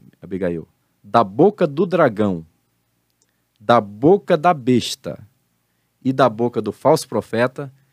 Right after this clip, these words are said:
saíram três espíritos semelhantes a rãs." O dragão é antideus.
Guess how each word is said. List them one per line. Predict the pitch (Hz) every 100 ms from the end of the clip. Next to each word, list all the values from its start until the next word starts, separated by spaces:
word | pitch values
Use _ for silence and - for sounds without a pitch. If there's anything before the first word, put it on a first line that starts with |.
| _
saíram | - - 127 139 131
três | - - 156 214 208 170
espíritos | 143 - _ 170 196 185 170 -
semelhantes | - 165 156 131 156 170 143 147
a |
rãs." | 131 98 101 85 - - _ _ _ _ _ _ _ _ _ _ _ _ -
O | 113
dragão | 131 120 117 147 160
é |
antideus. | 156 147 131 104 87 - -